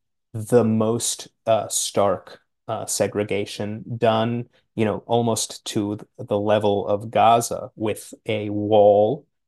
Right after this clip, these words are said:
uh, surrounding the main characters who live in this book. They're surrounded on three sides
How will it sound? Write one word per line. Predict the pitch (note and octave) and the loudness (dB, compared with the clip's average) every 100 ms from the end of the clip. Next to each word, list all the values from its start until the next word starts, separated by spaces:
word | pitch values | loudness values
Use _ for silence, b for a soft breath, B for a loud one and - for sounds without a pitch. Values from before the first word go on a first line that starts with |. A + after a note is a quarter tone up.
| - | -6
uh, | G#2+ A2+ | -4 -2
surrounding | - A2 G2+ F#2+ G2 G#2+ G#2+ G#2+ A#2 B2 | -2 0 0 0 -2 -4 -6 -6 -8 -6
the | G#2+ G#2 G2+ - _ - | -2 -2 -4 -8 _ -6
main | A#2 G#2 G#2 | 0 0 0
characters | - G2+ G#2 - G#2+ A2 - | -2 -2 -2 -2 -4 -4 -4
who | - | -4
live | G#2 G#2 | -2 -2
in | G#2 | -4
this | G#2 - | -4 -6
book. | - G2 - | -2 -4 -4
They're | F2+ | -6
surrounded | F2 G2 G2 G#2 G#2+ G2 | -4 -2 -2 -2 -4 -4
on | G2+ | -6
three | - - A2 A2 | -10 -4 -2 0
sides | - F#2+ G2+ - - | 0 0 0 -6 -8